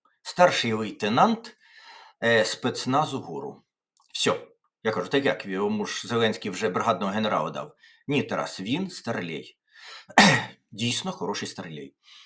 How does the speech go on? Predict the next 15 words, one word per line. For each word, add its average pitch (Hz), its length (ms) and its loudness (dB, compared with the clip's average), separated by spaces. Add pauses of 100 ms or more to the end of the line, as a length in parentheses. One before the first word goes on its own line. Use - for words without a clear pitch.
(460)
Е, 117 240 4
ніколи 139 580 4
Буданов 120 580 0
за 123 200 0
рівнем 139 420 -2
інтелекту, 143 760 0
стратегічного 123 720 -6
осмислення, 107 540 -2
розуміння 131 340 0
своєї 117 300 0
роботи 117 360 2
не 139 220 4
піднявся 156 760 0
вище 107 500 -2
рівня 139 400 0